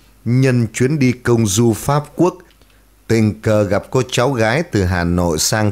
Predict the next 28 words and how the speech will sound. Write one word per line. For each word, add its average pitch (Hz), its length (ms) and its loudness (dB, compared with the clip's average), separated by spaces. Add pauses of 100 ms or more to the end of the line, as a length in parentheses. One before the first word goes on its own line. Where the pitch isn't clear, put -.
tu 123 160 2
nghiệp 90 340 0 (120)
tại 80 360 -2
Nhạc 82 260 -2
viện 80 300 -2
Paris. 98 440 -2 (680)
Hai 107 440 0
chú 127 180 -2
cháu 127 200 0
mừng 87 400 0
rỡ 80 240 -2
khôn 110 320 0
xiết. 151 440 -2 (420)
Anh 120 320 0
Châu 123 320 2
tôi 123 120 0
bèn 90 300 -2
lấy 82 340 0
ra 127 180 -2
hai 120 280 0
cuộn 90 380 -4
băng 98 240 0
cassette 143 560 -2 (360)
nhạc 90 480 -2
của 71 160 -2
Sơn 123 460 -2
để 110 120 -6
tặng. 90 320 -6